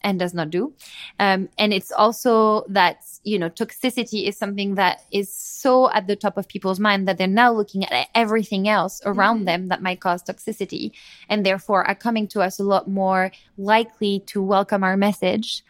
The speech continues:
Speaker 1: um, than they did before. Um, you know, it's, the majority of people want their garments cleaned in a professional way, and they want the right service and a pleasant experience in store or, um, with the deliveries. But,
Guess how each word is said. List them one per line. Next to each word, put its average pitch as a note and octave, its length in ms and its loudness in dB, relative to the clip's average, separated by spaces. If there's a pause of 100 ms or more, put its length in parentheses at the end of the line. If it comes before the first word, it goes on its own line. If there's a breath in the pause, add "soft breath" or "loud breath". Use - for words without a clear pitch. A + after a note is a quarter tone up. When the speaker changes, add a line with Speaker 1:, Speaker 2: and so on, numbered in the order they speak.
(340 soft breath)
Speaker 1:
um, F3+ 260 0
than G3+ 220 2
they G3 100 0
did F3 180 -4
before. E3+ 440 -4 (120)
Um, E3+ 320 -4 (280)
you G3 120 0
know, F3 160 -4
it's, - 300 -14 (300)
the G#3 80 -4
majority B3 520 2
of A3 120 -2
people A#3 280 -2
want G#3+ 320 0
their G3 220 0
garments G3+ 460 0
cleaned A#3+ 480 0
in G3+ 160 0
a F#3 100 2
professional G#3 540 0
way, A3+ 320 2
and G3 180 -2
they F#3 60 2
want G3 220 -2
the G3 100 -2
right G3 240 2
service G3 580 0
and F#3 200 -2
a F3+ 40 -8
pleasant G3 480 -2
experience F3+ 600 -2
in F#3 120 -2
store F#3 480 0 (500 loud breath)
or, F3+ 360 2
um, F3 640 -6
with F#3+ 180 -6
the F3+ 80 -2
deliveries. G3 760 -2 (420 loud breath)
But, G3 420 2